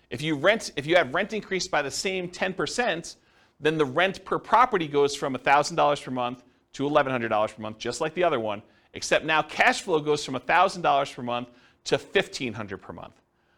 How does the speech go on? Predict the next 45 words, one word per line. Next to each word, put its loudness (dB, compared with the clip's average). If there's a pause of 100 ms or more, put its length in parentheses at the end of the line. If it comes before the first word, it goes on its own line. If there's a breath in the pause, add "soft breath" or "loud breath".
(320)
Only 4
an 0
increase -4
of -2
fifty -4
percent, -10 (320)
where -4
the -4
other 8
one -4
doubled. 0 (800)
This -10
is -4
another 4
example -4
of -8
how 0
resiliency -2
works, -8
except -8
it's -14
the -8
opposite -2
now. -12 (320 soft breath)
Property 4
values, 0
uh, 0 (140)
rents -2
actually -4
went -10
up 4
in -8
this -6
case, -8 (300 soft breath)
and -8
so -2
your -2
cash -2
flow -2
did -8
not -2
increase -8
quite -6
as -10
fast 0